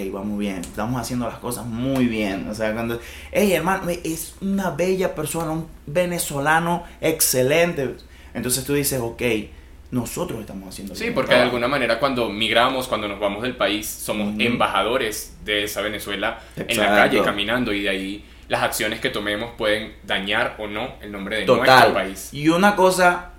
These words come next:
Speaker 1: muy particular en la parte de, de, de la música es que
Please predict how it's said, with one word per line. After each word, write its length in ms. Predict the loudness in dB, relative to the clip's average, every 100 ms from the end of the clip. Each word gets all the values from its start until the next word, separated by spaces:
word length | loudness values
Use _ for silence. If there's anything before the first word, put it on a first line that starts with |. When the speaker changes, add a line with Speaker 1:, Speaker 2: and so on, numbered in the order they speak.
| -20 -16
Speaker 1:
muy 280 | -8 -2 0
particular 640 | 2 0 2 2 4 2 0
en 100 | -2
la 140 | 0
parte 300 | 0 0 4
de, 340 | 6 6 4
de, 500 | 4 2 2 -2 -6 -12 -14
de 300 | -12 0 2
la 100 | 4
música 680 | 2 2 0 -2 0 0 -2
es 140 | -10 -8
que 280 | -6 -6